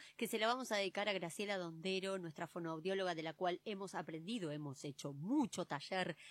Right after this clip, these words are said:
de radioteatro, eh, para oyentes y, y, y escuchantes, escuchadores profesionales. Bueno, Graciela nos enseñó mucho a modular, esperamos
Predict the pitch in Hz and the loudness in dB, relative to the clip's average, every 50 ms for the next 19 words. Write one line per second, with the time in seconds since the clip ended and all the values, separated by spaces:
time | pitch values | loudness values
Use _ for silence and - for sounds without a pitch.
0 | - - 180 180 170 156 160 - - 247 254 233 208 202 196 185 170 - 175 165 | -12 -6 -4 -2 -2 -2 -2 0 6 8 8 8 8 6 2 2 2 2 2 2
1 | 165 160 - 165 170 190 226 240 - - - - - - 175 160 151 151 147 147 | 0 0 0 0 -2 -2 -2 -4 -6 -14 -20 -16 -8 -4 -2 -2 -2 -2 -4 -6
2 | 139 139 - 143 147 147 143 139 135 135 - - - 143 - - 214 214 208 196 | -6 -6 -6 -4 -4 -2 -2 -2 -2 -2 -4 -4 -4 -4 -2 0 0 0 -2 -2
3 | 180 190 190 185 180 - 165 151 147 147 143 139 - - 147 143 147 143 139 139 | -2 0 0 0 0 -2 -6 -6 -6 -6 -8 -10 -8 -8 -8 -8 -10 -10 -12 -14
4 | 139 - - 180 170 156 143 - - 151 - - 247 233 226 214 196 180 156 175 | -14 -14 -8 -4 -4 -4 -4 -6 -10 -10 -2 2 4 4 4 2 -2 -6 -6 -6
5 | 165 - 165 151 - - 175 147 - 165 147 147 180 214 226 202 170 143 - - | -6 -6 -6 -8 -6 -6 -8 -6 -4 -6 -4 -2 -2 -2 0 -2 -2 -4 -4 -4
6 | 165 165 156 - - 160 151 - - 170 160 151 147 151 202 277 254 180 135 110 | -4 -4 -4 -4 -4 -6 -6 -4 -4 -4 -2 -2 0 2 4 4 4 4 2 -2
7 | 151 147 - - - - - - - - - 196 185 180 180 175 170 - - 208 | -4 -6 -6 -10 -12 -14 -18 -20 -8 -2 2 2 4 4 4 2 0 0 -2 -2
8 | 226 226 202 180 160 - 170 156 151 147 - 151 147 170 202 196 175 208 247 233 | -2 0 0 -2 -2 -2 -4 -4 -6 -6 -6 -6 -6 -4 -4 -4 -2 -4 -4 -4
9 | - 196 160 156 151 156 151 170 208 202 175 143 - - 180 170 202 233 262 262 | -2 -4 -2 -2 -2 0 2 4 4 4 4 2 0 2 2 4 4 4 4 2
10 | 220 - | 0 -2